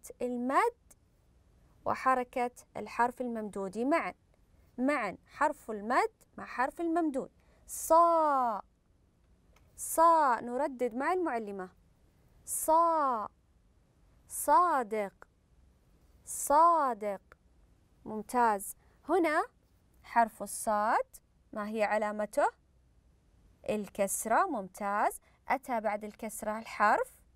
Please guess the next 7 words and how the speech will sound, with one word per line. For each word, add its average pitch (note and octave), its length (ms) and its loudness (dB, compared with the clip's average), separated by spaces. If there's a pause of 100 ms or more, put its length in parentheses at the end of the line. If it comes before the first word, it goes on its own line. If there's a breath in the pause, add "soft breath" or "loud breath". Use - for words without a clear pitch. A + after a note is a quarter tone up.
(540)
حرف - 400 -12
الياء. F4 480 0
ممتاز، C#4+ 600 0
وهو C4+ 280 -2
من C4+ 200 -4
حروف D#4 640 -2
المد، C4 500 -2